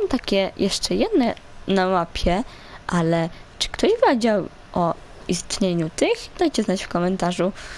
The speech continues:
A, mm, idziemy do kolejnego miejsca. Oto mamy miejsce drugie,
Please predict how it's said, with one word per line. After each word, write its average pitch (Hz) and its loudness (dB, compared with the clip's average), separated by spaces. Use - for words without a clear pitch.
A, - 2
mm, 349 4
idziemy 370 4
do 381 6
kolejnego 262 2
miejsca. 180 0
Oto 370 2
mamy 339 6
miejsce 330 4
drugie, 262 6